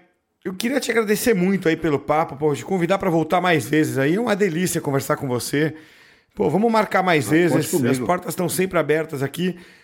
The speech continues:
Speaker 1: Obrigado pelo papo, viu, Eric?
Speaker 2: Ó, Cássio, eu que agradeço. Realmente, eu, é, bater um papo contigo foi sensacional. Eu, como ouvinte, já era muito bom.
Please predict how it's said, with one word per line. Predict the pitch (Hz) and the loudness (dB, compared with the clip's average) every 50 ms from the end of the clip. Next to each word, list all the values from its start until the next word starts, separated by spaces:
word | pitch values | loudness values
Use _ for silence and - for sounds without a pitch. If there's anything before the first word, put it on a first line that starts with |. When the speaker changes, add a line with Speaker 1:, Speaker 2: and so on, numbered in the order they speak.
| _ _ - | _ _ -10
Speaker 1:
Obrigado | 143 135 196 233 190 160 190 196 202 185 - | -4 -2 0 0 2 2 2 2 2 0 0
pelo | - 185 175 170 | 2 2 2 2
papo, | - 156 147 147 143 147 | 2 2 2 2 2 -2
viu, | 123 131 151 143 | -2 0 2 2
Eric? | 139 123 120 113 120 117 - - _ _ _ _ _ _ _ _ _ _ _ _ _ _ _ _ _ _ _ _ _ _ _ _ - - | 2 0 0 -4 -8 -12 -12 -14 _ _ _ _ _ _ _ _ _ _ _ _ _ _ _ _ _ _ _ _ _ _ _ _ -4 0
Speaker 2:
Ó, | - 143 139 131 127 | 2 4 4 4 2
Cássio, | - 135 113 - - 151 | 0 -2 -4 -2 0 -2
eu | 165 | 0
que | 165 220 | 0 0
agradeço. | 180 170 156 131 107 104 123 139 165 170 165 - 180 170 160 131 113 | 0 2 2 2 2 2 2 2 2 0 -2 -2 -2 -2 -2 -2 -6
Realmente, | 127 127 - 123 127 135 156 151 - - | -4 -2 0 0 0 0 -2 -2 0 2
eu, | 151 139 131 123 113 113 110 | 2 4 4 4 4 2 2
é, | - 110 107 104 101 101 98 - - 78 76 - | 2 0 0 0 0 -2 -4 -6 -8 -10 -12 -10
bater | 101 113 113 151 | -8 -6 -4 -4
um | 135 117 | -2 0
papo | 143 135 - - | 0 -2 -2 -4
contigo | 123 113 - - 156 156 139 135 120 | -8 -8 -4 0 0 2 2 2 0
foi | - - 135 | -2 -4 -6
sensacional. | 123 139 127 - 160 156 - 151 120 104 104 117 135 147 147 135 - - | -6 -6 -8 -8 -8 -6 -2 -2 -2 0 0 0 0 0 -2 -4 -8 -12
Eu, | 101 | -14
como | - - 143 143 131 | -10 -6 -2 -2 0
ouvinte, | 123 110 92 95 120 139 165 190 185 - - 190 190 185 - _ _ _ _ _ - | 0 -2 -2 -4 -6 -4 -4 -6 -6 -6 -8 -10 -10 -10 -16 _ _ _ _ _ -18
já | 95 98 117 117 110 | -8 -2 0 2 4
era | 123 139 147 | 4 4 2
muito | 135 143 165 170 151 | 0 -2 -4 -6 -6
bom. | 120 107 120 127 143 160 160 - - | -2 0 2 2 2 2 0 -6 -14